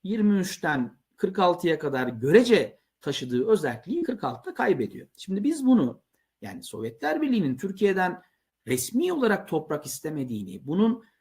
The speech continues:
resmi politikanın, resmi tarihin bir mistifikasyonu olduğunu nereden öğrendik? Hocadan öğrendik. Sonradan mesela bununla ilgili yazılmış makaleler var. Mesela Behlül Özkan Hoca bunu birkaç sene önce yazdı.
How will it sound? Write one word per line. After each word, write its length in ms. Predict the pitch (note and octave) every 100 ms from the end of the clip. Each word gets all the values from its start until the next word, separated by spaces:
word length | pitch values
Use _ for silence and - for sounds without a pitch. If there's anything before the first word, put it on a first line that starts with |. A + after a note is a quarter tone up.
| _ _ _ _ _ _ _ G#2+
resmi 600 | B2+ B2+ - G#3+ F4 F4+
politikanın, 800 | G#3 G3+ - - F#3+ F3+ F3+ D3+
resmi 540 | C#3 D3 F3+ A3+ A3+
tarihin 720 | F#3+ F3 E3+ E3 E3+ F#3 D#3+
bir 220 | E3+ E3+
mistifikasyonu 840 | C#3 - - - F3 E3+ - E3+
olduğunu 480 | E3+ E3 D3+ D3 E3
nereden 340 | B3 A3 C3+ A2+
öğrendik? 440 | G#2 - B3 -
Hocadan 440 | A#3+ B3+ A#3 E3+
öğrendik. 420 | A2 G2 - - _ _ _ _
Sonradan 760 | - - A#3 E4 E4+ A#3 G3+ D#3+
mesela 420 | D3 - A3 E3+
bununla 320 | F3+ B3+ A3
ilgili 240 | F3+ F3
yazılmış 420 | F3 E3 E3 G3+ -
makaleler 560 | D3+ D#3 D3 A#2 -
var. 160 | G#3+ C3
Mesela 360 | B2 C3 B2
Behlül 300 | C3+ D#3 E3+
Özkan 280 | F3+ - D3+
Hoca 360 | D3 C3+ A#2+ F3
bunu 180 | D3 D3
birkaç 260 | D#3 F3
sene 280 | - C3 A#2+
önce 540 | D#3 D3 B2+ G#2+ - _ _ -
yazdı. 600 | G#3+ D#4+ - D4+ C3+ -